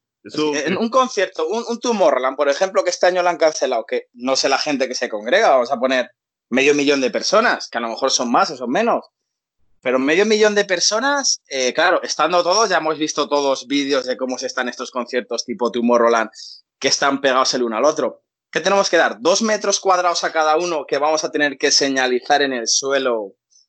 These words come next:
Speaker 2: y que en vez de entrar quinientas mil personas, a lo mejor entran cincuenta mil?
Speaker 1: ¿Y quién lo va a
Speaker 2: ¿A cuál?
Speaker 1: respetar eso? ¿O qué necesitas? ¿Un
Speaker 2: Eso es.
Speaker 1: policía, un policía al lado, un seguridad al lado de cada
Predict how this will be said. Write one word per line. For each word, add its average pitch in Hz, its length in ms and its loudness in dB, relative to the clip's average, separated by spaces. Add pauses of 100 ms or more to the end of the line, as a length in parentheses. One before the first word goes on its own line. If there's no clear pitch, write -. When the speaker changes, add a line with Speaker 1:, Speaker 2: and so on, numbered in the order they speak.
(340)
Speaker 2:
y 143 100 -4
que 139 80 -2
en 135 80 0
vez 151 140 4
de 175 80 4
entrar 160 500 0
quinientas 156 480 -6
mil 156 160 -12
personas, 147 440 -6
a - 20 -4
lo 139 80 -4
mejor 143 240 -2
entran 135 540 -2
cincuenta 139 580 -2
mil? 226 320 -2 (560)
Speaker 1:
¿Y 123 160 0
quién 147 140 0
lo 160 60 4
va 160 60 4
a - 20 4
Speaker 2:
¿A - 40 4
cuál? 147 80 2
Speaker 1:
respetar 143 360 -2
eso? 98 260 -6
¿O - 160 -16
qué 135 100 -10
necesitas? 123 320 -8
¿Un 127 100 -12
Speaker 2:
Eso 196 80 2
es. 202 160 2
Speaker 1:
policía, 151 380 2 (200)
un 147 120 -8
policía 165 600 -2
al 139 100 0
lado, 139 200 0
un 156 260 -6
seguridad 151 640 -2
al 127 140 -4
lado 143 140 0
de 143 100 -2
cada 147 280 0